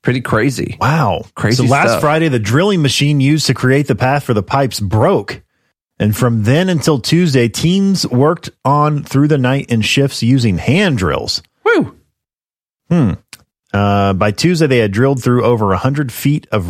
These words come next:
Speaker 2: rubble by
Speaker 1: Wow.
Speaker 2: hand with a drill.
Speaker 1: Well, probably, yeah, with a drill in your
Speaker 2: Yeah,
Speaker 1: hand.
Speaker 2: but by
Speaker 1: Mm-hmm.
Speaker 2: hand with a drill.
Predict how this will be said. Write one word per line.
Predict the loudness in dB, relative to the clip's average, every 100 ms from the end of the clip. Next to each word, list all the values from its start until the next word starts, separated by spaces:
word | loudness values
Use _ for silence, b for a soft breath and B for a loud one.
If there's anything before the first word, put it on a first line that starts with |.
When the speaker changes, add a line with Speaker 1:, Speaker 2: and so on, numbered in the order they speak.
| -2
Speaker 2:
rubble | 0 -2 -6 _ _ _ _ _ _ _ _ -6
by | -2 -2
Speaker 1:
Wow. |
Speaker 2:
hand | 0 0 -2 -6 -20 _ _ _ _ -2
with | -2
a | 0
drill. | -2 -4 _ -6
Speaker 1:
Well, | -2
probably, | 0 0 -2
yeah, | -2
with | -2 -2
a |
drill | -2 0 2 2
in | 0
your |
Speaker 2:
Yeah, | 0
Speaker 1:
hand. | 0 -2 -2
Speaker 2:
but | -6 -6 -4
by | -2
Speaker 1:
Mm-hmm. | 0
Speaker 2:
hand | 0 -2 0
with | -2 0
a | -2
drill. | -2 -2 -4